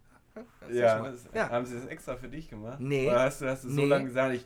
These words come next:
Speaker 2: will an diesem Sonntag das erste
Speaker 1: Nee,
Speaker 2: Mal“?
Speaker 1: ich hab gesagt, „René, wann sieht's aus? Wie sieht's aus? Wir müssen jetzt mal hier.“ Ja. Und da man da ja einiges viel machen kann beim Radio,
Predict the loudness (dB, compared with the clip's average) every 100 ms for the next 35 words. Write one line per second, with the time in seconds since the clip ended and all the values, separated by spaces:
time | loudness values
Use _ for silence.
0 | -4 -4 -2 -6 -6 -10 -8 -8 -4 0
1 | 0 -2 0 0 2 0 0 -2 -2 -2
2 | -4 -8 -10 -18 -18 -12 -6 -4 -6 -10
3 | -10 -8 -8 -12 -12 -12 -12 -16 -20 _
4 | -20 -16 -14 -14 -14 -14 -14 -16 -16 -16
5 | -18 -20 -20 -20 -20 -20 _ _ -20 -20
6 | -20 _ -20 -14 -8 -6 -6 -6 -8 -8
7 | -10 -10 -12 -12 -12 -12 -14 -12 -12 -12
8 | -10 -12